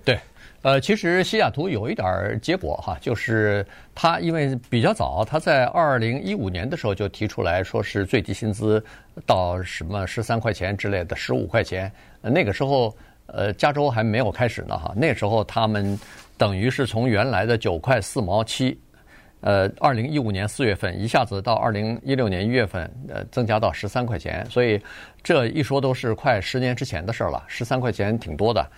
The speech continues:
呃，上涨了百分之三十七啊。那从现在的状况来看呢，就是说大部分的餐厅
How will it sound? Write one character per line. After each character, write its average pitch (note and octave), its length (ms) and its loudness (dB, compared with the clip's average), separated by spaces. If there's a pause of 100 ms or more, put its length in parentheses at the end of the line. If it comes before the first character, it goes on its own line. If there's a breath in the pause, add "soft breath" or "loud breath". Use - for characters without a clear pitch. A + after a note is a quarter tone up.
(340 loud breath)
呃， F#2 260 2
上 A2+ 240 0
涨 F2 160 -2
了 G2 60 -2
百 F2+ 140 0
分 F#2+ 100 -4
之 G#2+ 80 -6
三 C#3 160 0
十 A2+ 80 -4
七 - 420 -2
啊。 - 160 -4
那 B2+ 420 2 (360 loud breath)
从 C3 260 2
现 E3+ 320 2
在 D#3+ 200 4
的 G#2+ 120 0
状 B2+ 220 -2
况 A2 180 0
来 E2+ 160 0
看 A#2 320 -2
呢， F2+ 140 -2
就 G#2+ 180 -2
是 F#2 200 -4
说 A2 240 2
大 D#3+ 260 2
部 G#2+ 160 -6
分 G2+ 240 -8
的 E2+ 140 -10
餐 A#2+ 240 -2
厅 B2+ 260 -2